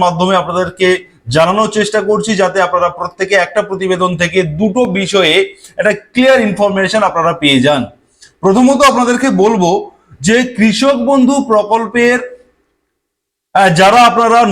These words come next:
নতুন আবেদন করেছেন এবং যারা পুরনো, যারা টাকা পেয়ে আসছেন, আপনাদের জন্য আপনাদের মোবাইলে কৃষি দপ্তর থেকে একটা মেসেজ পাঠানো হচ্ছে, যে মেসেজে পরিষ্কার করে লেখা রয়েছে এবং আমি পাশে স্ক্রিনে সেই মেসেজের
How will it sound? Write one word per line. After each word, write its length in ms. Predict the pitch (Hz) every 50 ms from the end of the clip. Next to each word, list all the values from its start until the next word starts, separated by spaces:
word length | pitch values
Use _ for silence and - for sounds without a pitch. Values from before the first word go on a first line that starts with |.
| 196
নতুন 260 | 196 220 196 208 262 269 269 240
আবেদন 280 | 233 226 233 208 226 220 214 190
করেছেন 360 | 196 190 190 185 160 180 196 233 247 - _ _ _ _ _ -
এবং 220 | - 190 190 220 233 226 190 175
যারা 220 | 196 190 202 208 220 220 226 226
পুরনো, 360 | - 226 254 254 240 202 190 208
যারা 220 | 196 196 196 202 202 202 202
টাকা 180 | 190 185 196 208 185 165
পেয়ে 220 | 190 196 196 196 190
আসছেন, 300 | 202 196 - - 196 208 208 196
আপনাদের 300 | 180 - 208 208 214 226 190
জন্য 220 | 190 220 214 214 226 226 214
আপনাদের 300 | - - 190 190 190 196 185 175
মোবাইলে 400 | 175 175 185 214 214 196 170 170 196 - - _ _ _ _ _ -
কৃষি 200 | 202 196 196 233
দপ্তর 340 | - 226 214 - - 233 196 180
থেকে 140 | 220 220 226 226 -
একটা 140 | - 220 214
মেসেজ 360 | 196 185 180 175 190 214 214 - -
পাঠানো 280 | 196 180 175 185 190 185 175
হচ্ছে, 240 | 170 160 - - 220 - - - _ _ _ _ - -
যে 120 | 151 214 214
মেসেজে 380 | 214 226 202 214 240 226 254 240 196
পরিষ্কার 340 | 208 202 214 - - 240 226
করে 200 | 214 208 233 233 214 202
লেখা 200 | 196 196 208 214
রয়েছে 300 | 214 220 220 220 - 233 233
এবং 180 | 214 214 214 208 202
আমি 160 | 190 190 208 208 - 190
পাশে 240 | 180 180 180 208 214 208
স্ক্রিনে 420 | 208 - - 185 190 185 196 202 214 208 - _ _ _ _ _ _ _ -
সেই 160 | - 208 208
মেসেজের 480 | 185 185 185 180 - 208 202 190 208